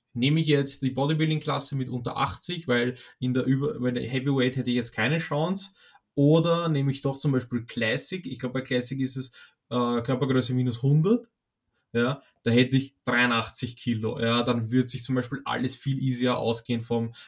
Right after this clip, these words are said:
Laden, vom, da hätte es weniger Stress,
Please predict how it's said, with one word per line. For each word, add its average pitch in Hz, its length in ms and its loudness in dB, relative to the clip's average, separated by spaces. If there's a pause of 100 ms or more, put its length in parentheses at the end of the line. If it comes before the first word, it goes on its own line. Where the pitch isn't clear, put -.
Laden, 120 540 2
vom, 117 560 -2 (160)
da 120 80 0
hätte 120 180 2
es 123 220 -6
weniger 127 320 4
Stress, 117 720 -2